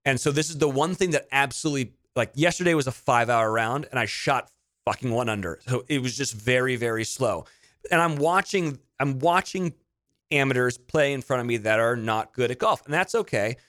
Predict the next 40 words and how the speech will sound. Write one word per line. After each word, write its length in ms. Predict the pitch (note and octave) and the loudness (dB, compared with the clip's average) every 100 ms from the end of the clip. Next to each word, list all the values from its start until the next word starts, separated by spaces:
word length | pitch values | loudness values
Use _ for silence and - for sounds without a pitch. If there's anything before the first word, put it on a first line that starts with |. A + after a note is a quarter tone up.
| _ _ _ _ | _ _ _ _
Um, 340 | C3 B2 A#2+ A#2+ - | 0 2 0 -6 -6
but 140 | B2+ | -4
the 60 | D3 | -2
one 160 | D3 | -2
thing 100 | F#3 | 0
that, 100 | G#3+ | -2
like, 120 | A#2+ A2+ | -4 -6
really 400 | A#2+ C#3 D3+ D#3+ | -2 0 2 0
drives 420 | C3 B2+ B2+ A2+ | 2 0 0 -4
me 220 | B2 A#2 B2+ | -6 -6 -4
insane 580 | C3 C3 - D#3 B2 | -4 -4 0 0 0
is 100 | G#2+ | -4
when 80 | B2 | -4
I 80 | A#2 | -6
see 320 | - - F3 | -4 -2 0
an 80 | F3 | 0
amateur 480 | C3 B2+ A#2 A#2 A#2+ | 0 -2 0 0 -2
waiting 420 | A2 A#2+ C3 D#3 | -2 -2 0 -2
for 300 | - E3 C#3+ | -4 0 0
a, 60 | A#2 G2 - _ _ _ _ | 0 -8 -20 _ _ _ _
someone, 300 | - G#3+ A3 D3 C#3+ - | -2 2 2 0 -6 -2
someone 260 | A3 A#3 | 2 2
who's 120 | G#3+ | 2
not 200 | D#3+ C#3 | 2 0
good, 140 | - G#2+ | 0 -4
like 100 | G#2+ | -2
a 60 | |
ninety-five 1200 | B2+ A#2 A#2+ B2 C3 B2 - A#2 A2 A2 G#2 - - _ _ | -4 -4 -2 0 0 -2 0 2 2 0 -4 -12 -20 _ _
player, 400 | - G#2+ E2+ C2+ - _ _ _ _ _ | 0 0 0 -6 -14 _ _ _ _ _
who's 180 | D#3+ B2+ | 0 2
waiting 420 | B2 D3 E3 F#3+ | 2 4 4 0
for 240 | - F3 | -2 0
a 40 | D#3 | 0
green 340 | B2 C#3 C3+ | 0 -2 0
to 80 | B2+ | -4
clear 480 | - B2+ A2+ A2+ A#2 | -2 0 2 0 0
that's 220 | C3+ - | -2 -4
two 240 | - D#3 B2+ | -4 -2 0
fifty 460 | - A#2+ - A2+ | -2 -4 -2 -2
in. 200 | F#2 A#1 | -2 -6